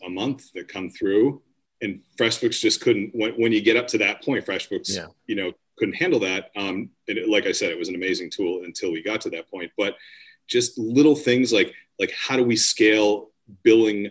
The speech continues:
Speaker 1: effectively? How do I have to make sure that I don't have to spend, um, hire two more people just to do my billing, which ruins your profitability in, you know, in things? Or, you know, now that we have,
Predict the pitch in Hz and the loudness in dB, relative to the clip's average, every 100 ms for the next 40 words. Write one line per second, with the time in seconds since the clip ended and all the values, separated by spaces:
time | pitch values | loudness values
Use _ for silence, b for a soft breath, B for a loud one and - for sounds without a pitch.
0 | - 101 - 101 - 85 85 - 107 113 | -8 -6 -2 -2 -4 -6 -6 -4 -2 0
1 | 117 104 107 - 98 95 90 - 104 101 | 2 0 0 -4 -4 -2 -2 -2 0 0
2 | 95 98 98 98 98 - 101 - - 101 | -2 -6 -6 -6 -8 -8 -6 -4 -4 -4
3 | 95 95 92 _ _ _ _ 101 92 87 | -4 -6 -8 _ _ _ _ -8 -6 -6
4 | 85 _ - 110 98 - - 160 135 123 | -10 _ -4 0 0 0 0 2 4 2
5 | 95 - 127 120 92 113 110 - 98 92 | 0 -4 -6 -4 -4 -2 -4 -6 -8 -6
6 | 85 160 156 98 87 - - 101 104 107 | 0 4 4 2 -4 -6 -10 -4 0 0
7 | 107 95 95 - 101 - 87 113 104 92 | 0 -4 -4 -6 -8 -8 0 4 4 2
8 | 87 87 90 87 85 - _ _ _ _ | -2 -4 -10 -12 -14 -16 _ _ _ _
9 | _ - 92 85 82 - 90 85 92 85 | _ -12 -8 -8 -10 -10 -10 -8 -8 -8
10 | 82 - 101 98 98 92 B B _ 110 | -8 -8 -4 0 0 -2 B B _ -6
11 | 98 95 98 107 120 113 120 117 107 95 | -4 -2 0 0 2 2 0 0 -4 -4
12 | 98 95 82 | -4 -4 -6